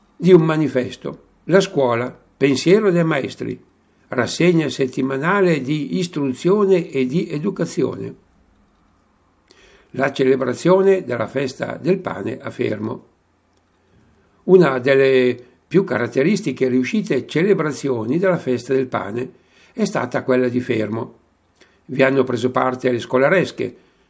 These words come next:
svolgendo un ricco programma di recitazione e di canto. Riproduciamo un bel gruppo, e qui c'è una fotografia, delle fanciulle in costume contadinesco che hanno partecipato alla celebrazione,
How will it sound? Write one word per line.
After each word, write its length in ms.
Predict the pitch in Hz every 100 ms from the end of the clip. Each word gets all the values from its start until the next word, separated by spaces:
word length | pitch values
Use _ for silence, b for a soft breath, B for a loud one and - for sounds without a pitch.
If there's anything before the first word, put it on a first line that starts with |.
| -
svolgendo 840 | 127 160 180 185 165 139 135 -
un 120 | 151
ricco 300 | 147 208 135
programma 520 | 143 156 135 135 139
di 180 | 123 135
recitazione 840 | 135 131 139 135 151 127 120 107 110
e 40 |
di 140 | 110 -
canto. 600 | 117 - - 123 113 _ _ _ b b b b b
Riproduciamo 960 | 160 208 247 247 254 - 117 110 120 -
un 160 | 165 147
bel 160 | 147
gruppo, 580 | 139 151 151 127 139 165
e 140 | - 107
qui 140 | 107
c'è 140 | -
una 220 | 87 90 85
fotografia, 720 | - 120 151 - 131 151 165 B B B
delle 320 | 156 233 160
fanciulle 640 | 123 196 - 165 160 147
in 260 | 147 160 165
costume 520 | 165 123 151 151 147
contadinesco 1000 | - 139 135 123 127 113 110 - 123 - b b _
che 120 | -
hanno 260 | 151 165 131
partecipato 840 | 131 123 151 135 170 151 123 120
alla 240 | 135 131 113
celebrazione, 1040 | 131 131 147 156 123 123 104 104 110 _